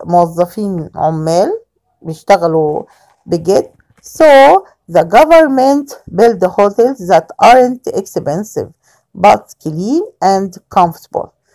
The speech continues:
احنا هنقول ان المفروض should، يعني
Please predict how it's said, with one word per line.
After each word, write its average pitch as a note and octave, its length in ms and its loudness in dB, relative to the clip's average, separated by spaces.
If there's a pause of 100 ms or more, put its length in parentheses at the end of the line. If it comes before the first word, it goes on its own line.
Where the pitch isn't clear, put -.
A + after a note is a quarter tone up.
(240)
احنا D#3 300 -8
هنقول A#3 420 -4 (360)
ان C#4+ 200 0
المفروض G3 640 -4
should، - 760 -4 (580)
يعني D#3+ 440 -4